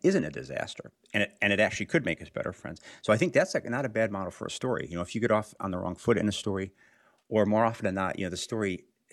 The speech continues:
does something weird that you didn't plan for it to do, and you keep trying to stop it from doing that, but you can't, the amateur at that point quits and says, "That's a bad story." But the professional says,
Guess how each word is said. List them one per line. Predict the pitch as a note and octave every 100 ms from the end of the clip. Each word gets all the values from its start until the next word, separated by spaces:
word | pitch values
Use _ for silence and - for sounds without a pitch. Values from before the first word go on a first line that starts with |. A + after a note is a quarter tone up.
| -
does | G#2+ A#2 -
something | F2 F#2 D#2+
weird | G#2+ F#2 C#2 C#2 - _ _ _ _ _
that | F2 -
you |
didn't | G2 A2 G#2
plan | - G#2 F#2+
for | E2
it | D2
to | D2
do, | D#2 D#2+ - -
and | E2+ F2+
you | F2 - _
keep | - - C3
trying | - - A2+
to | E2+
stop | - - - A#2 -
it |
from | - E2
doing | D#2+ G#2 F2
that, | D#2
but | - D#2+ -
you |
can't, | D#2 - - D2 - _ _ _ _ _ _ _ _ _
the | - G2+
amateur | B2 C#3 - G2+
at |
that | F#2 F2+
point | F2 D#2
quits | - - - - -
and | -
says, | F2
"That's | F2 -
a |
bad | D2+ D#2
story." | - - - -
But | F2 E2+
the | -
professional | - - - - - - D2+
says, | - D#2+ D#2+